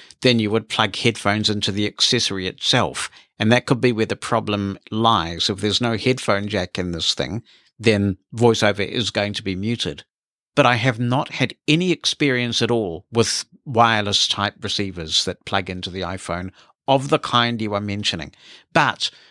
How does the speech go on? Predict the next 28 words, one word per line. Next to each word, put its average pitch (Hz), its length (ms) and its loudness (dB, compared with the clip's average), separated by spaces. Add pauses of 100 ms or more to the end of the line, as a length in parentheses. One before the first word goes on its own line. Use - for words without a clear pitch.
(140)
we 120 100 0
have 104 160 0
a 110 100 0
very 135 460 2
educated 143 720 0
audience 117 640 0
on 104 180 -2
various 107 440 2
subjects, 98 560 -2 (180)
so - 180 2
perhaps 104 380 -2
somebody 95 400 -4
can 90 300 -8
offer 98 260 -6
some 90 220 -2
advice 90 400 -4
on 80 160 -8
this - 180 -6
one. 65 180 -10 (540)
And 180 140 6
a 196 40 2
quick - 380 -2
question 156 480 2
from 131 180 -2
Angus 123 360 2
McKinnon. 127 640 0
He 120 240 2
says, 110 420 2